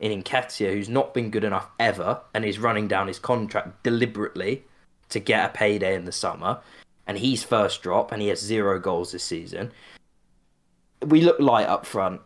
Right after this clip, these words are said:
Midfield, I can sort of look at it and go, "Well, if Xhaka and Partey stay fit,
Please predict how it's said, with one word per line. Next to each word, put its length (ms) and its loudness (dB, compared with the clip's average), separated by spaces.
Midfield, 480 6
I 80 6
can 180 -6
sort 200 2
of 100 -2
look 220 0
at 40 -6
it 60 -4
and 100 -8
go, 100 0
"Well, 240 0
if 140 -4
Xhaka 360 0
and 120 -2
Partey 380 0
stay 240 -4
fit, 420 -8